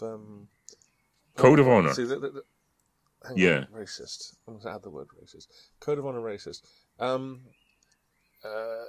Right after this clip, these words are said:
Speaker 1: yeah, apparently it is racist. Yeah. Um, but
Speaker 2: Yeah, so
Speaker 1: it's
Speaker 2: I have, I have no memory of that being racist.
Speaker 1: Yeah.
Speaker 2: Uh, I'd need to have a look back at that. Um,
Speaker 1: Yeah.
Speaker 2: possibly.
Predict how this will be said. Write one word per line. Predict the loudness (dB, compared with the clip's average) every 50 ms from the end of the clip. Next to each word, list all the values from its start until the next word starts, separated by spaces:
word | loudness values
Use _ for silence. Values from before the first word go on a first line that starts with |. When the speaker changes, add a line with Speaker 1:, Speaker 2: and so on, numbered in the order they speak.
| -10
Speaker 1:
yeah, | -2 2 2 4 4 2 0
apparently | -2 -4 -4 -4 -4 -4 -6 -8 -10 -10 -10 -12
it | -14 -12 -10 -10 -8
is | -8 -8 -10 -10 -10 -10
racist. | -10 -10 -10 -12 -16 -20 -20 -20 -20 -20
Yeah. | -20 -20 _ _ _ _ _ _ _ _ _ -10 -10 -8 -8
Um, | -8 -8 -8 -8 -10 -12 -12 -14 -14 -8 -4
but | -2 -2 -2 0 2
Speaker 2:
Yeah, | 2 4 4
so | 6 8 10 10 10 10
Speaker 1:
it's | 8 6 4 6 8
Speaker 2:
I | 10 10 10
have, | 8 8 6 6 4 4 4 -2 -10 -18 -20 -20 -20 _ _ _ _ _ _ 6
I | 6 8
have | 8 6 6 4
no | 4 4 8 8 10 10 10 8 8 8 6 6
memory | 6 8 8 8 8 8 6 6 6 4
of | 4 2 4
that | 4 4 4 4 0 -2 2
being | 4 6 6 6 4 0 -2 -6 -10 -14 -20 -20 -20 -20 -12
racist. | -6 -6 -6 -4 -4 -6 -8 -8 -10 -10 -12 -12 -14 -18 _ _ _ _ _ _ _ _ _ _ _ _ _ 0
Speaker 1:
Yeah. | 4
Speaker 2:
Uh, | 6 6 8 6 6 6 8
I'd | 8 6 8 8
need | 4 4 6
to | 8 6
have | 8 8
a | 8
look | 6 6 4 4
back | 2 2 2 2 0
at | -6 -6
that. | -4 -6 -8 -8 _ _
Um, | 2 4 4 4 4 0 -2 -4 -6 -10 -12 _ _ _ _ _ _
Speaker 1:
Yeah. | 8
Speaker 2:
possibly. | 8 8 8 8 4 4 4 4 2 2 2 0 -2